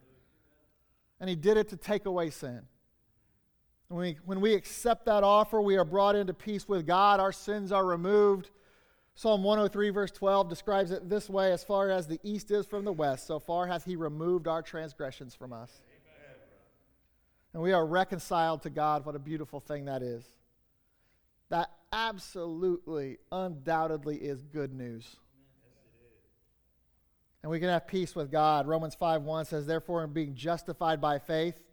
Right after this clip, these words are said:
Speaker 1: we have peace with God through our Lord Jesus Christ." But listen, once that's settled, and I know this is church on Sunday morning, and, and I know in a crowd this size, there are people in here that likely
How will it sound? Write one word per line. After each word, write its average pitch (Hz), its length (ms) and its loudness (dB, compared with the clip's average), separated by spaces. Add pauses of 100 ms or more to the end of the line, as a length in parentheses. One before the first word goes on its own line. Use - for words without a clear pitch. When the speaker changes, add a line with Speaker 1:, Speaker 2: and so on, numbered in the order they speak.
(680)
Speaker 1:
we 151 160 -6
have 131 300 -4
peace - 680 -8 (580)
with 143 240 -10
God 120 300 -10 (1080)
through 156 140 -2
our 139 120 2
Lord 139 240 -4
Jesus 127 320 -10
Christ." - 400 -20 (920)
But 208 120 2
listen, 214 360 4
once 262 220 4
that's 233 320 4
settled, 143 380 0 (1160)
and 196 100 -4
I 233 40 0
know 254 160 4
this 220 240 2
is 185 120 -4
church 208 400 -4 (280)
on 185 100 -4
Sunday 190 340 0
morning, 214 440 0
and, 165 180 -2 (480)
and 196 80 -2
I 202 60 0
know 220 340 8
in 202 60 2
a 202 80 0
crowd 208 400 2
this 196 160 -2
size, 214 480 2
there 208 160 2
are 190 60 -2
people 208 420 0
in 208 80 -2
here 214 260 0
that 208 120 -2
likely 208 520 2